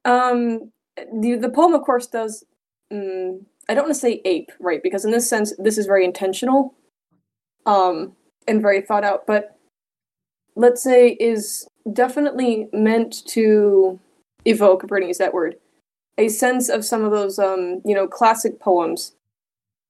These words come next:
we've had in literature going all the way back. Um,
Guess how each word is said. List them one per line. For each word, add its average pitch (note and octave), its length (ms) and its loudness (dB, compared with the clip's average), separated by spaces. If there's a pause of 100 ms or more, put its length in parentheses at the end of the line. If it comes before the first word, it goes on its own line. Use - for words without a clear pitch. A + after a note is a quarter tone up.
(280)
we've A#3+ 180 2
had F#3+ 420 2
in F#3+ 320 -6
literature F#3+ 380 -4
going F3+ 360 -4
all F#3 120 0
the E3+ 80 -2
way D#3 120 -2
back. - 340 -6 (720)
Um, F3+ 480 -2